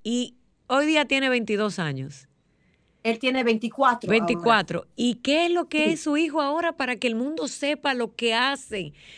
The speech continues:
Speaker 1: El amor, la paciencia, la educación y la información.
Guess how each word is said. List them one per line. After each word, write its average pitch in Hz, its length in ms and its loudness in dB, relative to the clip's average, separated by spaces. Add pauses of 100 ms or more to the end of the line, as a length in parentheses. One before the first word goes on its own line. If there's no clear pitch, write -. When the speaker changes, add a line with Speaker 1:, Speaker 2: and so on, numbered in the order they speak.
(320)
Speaker 1:
El 240 200 2
amor, 220 480 2
la 208 140 0
paciencia, 220 680 -2
la 196 60 0
educación 185 580 -2
y 254 60 -4
la 220 80 -2
información. 160 760 -4